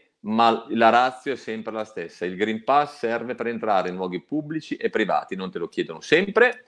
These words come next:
ma te lo chiedono a campione. Que-, questo è il modo di, ehm, organizzarsi. Niente,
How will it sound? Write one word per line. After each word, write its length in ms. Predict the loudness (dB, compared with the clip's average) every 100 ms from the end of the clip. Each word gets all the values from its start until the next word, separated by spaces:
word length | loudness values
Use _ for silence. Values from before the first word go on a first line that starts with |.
| _ _ _ -6
ma 140 | 0
te 100 | 2
lo 100 | 2
chiedono 520 | 4 2 2 -2 -4
a 340 | 0 0 0 0
campione. 960 | 2 2 0 4 4 4 0 -4 -10 _ _
Que-, 260 | -4 -4
questo 460 | -2 -2 -2 0 2
è 340 | 0 -2 -10 _
il 400 | -8 -2 -2 -2 -4
modo 380 | -6 -4 -6
di, 340 | -6 -4 -6 -4
ehm, 480 | -4 -2 -4 -8 -4
organizzarsi. 840 | -2 0 0 0 -2 -4 -6 -14 -14 _ _ _ 0
Niente, 520 | 2 2 -2 -4